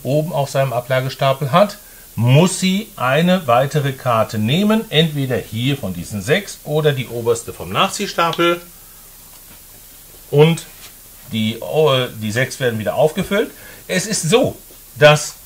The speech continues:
die Karten, die vor dir liegen, am Ende Pluspunkte sind. Jede Karte Pluspunkt. Jede Karte, die du noch auf der Hand hast, sind Minuspunkte. Jede Karte ein Minuspunkt. Vollkommen unabhängig, was da drauf steht.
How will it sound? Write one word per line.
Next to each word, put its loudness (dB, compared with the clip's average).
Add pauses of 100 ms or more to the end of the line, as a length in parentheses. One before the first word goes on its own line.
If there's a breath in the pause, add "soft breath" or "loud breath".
(420)
die -2
Karten, 2
die -2
vor 0
dir -4
liegen, -4 (680)
am 0
Ende -4
Pluspunkte 2
sind. -10 (540 loud breath)
Jede 4
Karte 2 (400)
Pluspunkt. -2 (120)
Jede 0
Karte, 2
die -8
du -6
noch -4
auf -10
der -6
Hand 2
hast, -2
sind -10
Minuspunkte. 2 (400 loud breath)
Jede -2
Karte -2
ein 2
Minuspunkt. 0
Vollkommen 4
unabhängig, 2
was 0
da 2
drauf 0
steht. -14